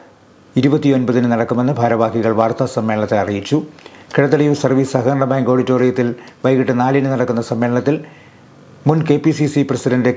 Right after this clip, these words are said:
കെ മുരളീധരൻ ഉദ്ഘാടനം നിർവഹിക്കും. യോഗത്തിൽ സ്വാതന്ത്ര്യ സമര സേനാനിയും മുൻ കെ പി സി സി പ്രസിഡന്റും മുൻ മധ്യപ്രദേശ് ഗവർണറുമായിരുന്ന പ്രൊഫസർ കെ എം ചാണ്ടി അനുസ്മരണ പ്രഭാഷണം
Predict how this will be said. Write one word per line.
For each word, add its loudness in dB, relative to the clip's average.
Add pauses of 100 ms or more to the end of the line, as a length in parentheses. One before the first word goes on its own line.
കെ 4
മുരളീധരൻ 0 (120)
ഉദ്ഘാടനം -2
നിർവഹിക്കും. -4 (360)
യോഗത്തിൽ 2 (200)
സ്വാതന്ത്ര്യ 2
സമര 0
സേനാനിയും 0 (140)
മുൻ 0
കെ 2
പി 0
സി 0
സി -2
പ്രസിഡന്റും 0 (520)
മുൻ 2
മധ്യപ്രദേശ് 2
ഗവർണറുമായിരുന്ന 0
പ്രൊഫസർ -2 (100)
കെ 2
എം -2
ചാണ്ടി 2 (120)
അനുസ്മരണ 0
പ്രഭാഷണം -2